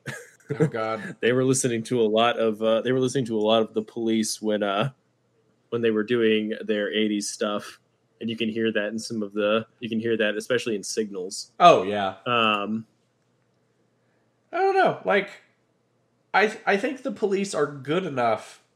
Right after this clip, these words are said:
Speaker 2: and, and I say this almost disparagingly. They're
Speaker 1: <laughs>
Speaker 2: the sum of their parts, I think, is weaker than their parts. Like, I think each of these musicians is so strong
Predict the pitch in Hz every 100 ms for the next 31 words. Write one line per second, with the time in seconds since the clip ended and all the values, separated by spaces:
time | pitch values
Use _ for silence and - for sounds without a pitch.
0 | - 135 - 143 139 135 131 196 175 147
1 | - - - 185 165 - - - 131 117
2 | 101 90 92 110 147 _ _ _ _ _
3 | _ _ _ _ _ _ _ 139 151 170
4 | 143 165 143 185 143 _ _ _ _ _
5 | _ _ _ _ _ _ _ _ _ 151
6 | 156 151 - - - - 214 240 247 233
7 | 202 - 165 151 139 - - 143 139 -
8 | - - - 131 127 - 135 127 131 117
9 | 113 - - - 113 110 127 127 135 117
10 | 113 104 101 90 - 98 - - - -
11 | _ _ _ _ _ _ 123 - 151 170
12 | 196 - 156 175 196 160 143 139 135 120
13 | 120 113 117 104 104 104 - 127 131 -
14 | 113 113 95 78 71